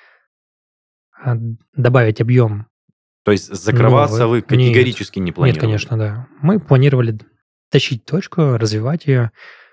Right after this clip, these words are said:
Speaker 1: всеми возможными способами. И так как эта точка была довольно немаленькая, производство было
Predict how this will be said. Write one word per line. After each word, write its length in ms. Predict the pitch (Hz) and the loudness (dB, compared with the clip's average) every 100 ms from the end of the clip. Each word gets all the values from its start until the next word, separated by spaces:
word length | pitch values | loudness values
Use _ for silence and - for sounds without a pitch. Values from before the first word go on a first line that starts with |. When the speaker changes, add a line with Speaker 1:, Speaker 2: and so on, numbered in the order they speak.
| _ | _
Speaker 1:
всеми 240 | - 175 | -2 2
возможными 380 | 139 117 131 117 | 4 4 2 2
способами. 640 | 110 - 110 120 107 110 - _ _ _ _ | 0 -4 -6 -4 -6 -8 -14 _ _ _ _
И 200 | - 160 | 0 2
так 200 | 143 151 | 2 0
как 200 | - 127 | -2 -2
эта 160 | 127 127 | -2 -2
точка 280 | 143 - 127 | -4 -4 -4
была 240 | 123 123 | -2 -2
довольно 640 | 120 117 117 113 110 110 127 _ _ - | -2 -2 -2 -4 -6 -8 -14 _ _ -2
немаленькая, 800 | 123 113 170 196 - 147 127 113 _ _ - | 0 2 2 0 2 2 2 -2 _ _ -2
производство 540 | 123 120 113 156 156 | 2 2 2 0 0
было 280 | 135 127 117 | 0 -2 -4